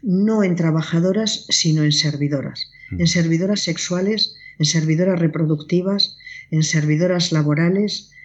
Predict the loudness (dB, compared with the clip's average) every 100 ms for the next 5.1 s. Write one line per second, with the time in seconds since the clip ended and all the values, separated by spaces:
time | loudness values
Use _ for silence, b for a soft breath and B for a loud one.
0 | B B _ 0 2 2 2 0 0 0
1 | -2 -6 -18 _ _ -20 _ _ -4 0
2 | 0 0 2 2 2 2 2 0 0 -6
3 | -10 -6 0 2 4 2 2 -2 -4 -12
4 | _ _ b b b -6 0 2 2 2
5 | -2